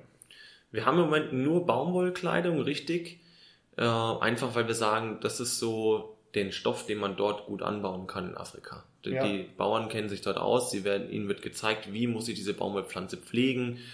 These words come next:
Speaker 1: ähm, was muss ich tun, wenn ein Ungeziefer eben dran ist. Äh, dann setzen sie zum Beispiel einen anderen Käfer ein, der dann diesen, diesen
Speaker 2: Ja.
Speaker 1: Käfer wieder frisst, der schl-, schädlich ist für die Pflanze. Ja.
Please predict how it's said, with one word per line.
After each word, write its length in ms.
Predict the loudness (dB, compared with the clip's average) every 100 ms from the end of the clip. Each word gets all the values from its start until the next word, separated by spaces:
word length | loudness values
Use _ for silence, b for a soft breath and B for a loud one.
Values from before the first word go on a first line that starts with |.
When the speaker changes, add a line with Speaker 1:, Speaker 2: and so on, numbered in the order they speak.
| B B B -6
Speaker 1:
ähm, 180 | -2 0
was 160 | -2
muss 140 | -2 -6
ich 60 |
tun, 180 | -4 -2
wenn 120 | 0
ein 40 | 0
Ungeziefer 580 | -2 -2 -2 -4 -2 -2
eben 220 | -2 -2
dran 260 | -2 0
ist. 300 | 0 0 -2
Äh, 160 | -6 -4 -4 -6
dann 200 | -6 -4
setzen 280 | -6 -4 -8
sie 120 | -6
zum 140 | -6
Beispiel 260 | -6 -6 -8
einen 100 | -4
anderen 360 | -2 0 0 -2
Käfer 420 | -4 -2 -2 -2
ein, 280 | -2 -4 -8 B B B
der 120 | 2
dann 200 | 2 0
diesen, 320 | -2 -8 -10 -10
diesen 180 | 4 6
Speaker 2:
Ja. 120 | 6 2
Speaker 1:
Käfer 300 | 0 0 0
wieder 100 | 0
frisst, 300 | -2 -2 -2
der 80 | -2
schl-, 280 | -2 -4 -4
schädlich 400 | -2 0 0 -2
ist 160 | -4 -2
für 100 | -2
die 80 | -2
Pflanze. 540 | -2 -2 2 4 8
Ja. 200 | 6 4